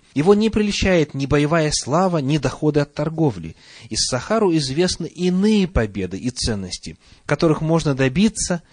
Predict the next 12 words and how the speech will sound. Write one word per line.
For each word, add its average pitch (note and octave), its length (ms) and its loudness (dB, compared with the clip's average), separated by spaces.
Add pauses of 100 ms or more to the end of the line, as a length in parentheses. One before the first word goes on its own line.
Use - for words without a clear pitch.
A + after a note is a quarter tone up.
(220)
и C3+ 80 -4
которыми E3 340 2
можно E3 300 2
наслаждаться D#3 720 -2
только F#3+ 320 0
тогда, C#3+ 340 0
когда A#2+ 340 -2
имеешь D#3 440 0
для G#2 240 -4
этого, D3+ 640 2 (320)
что? G3 420 0 (840)
Свободное C3 1400 2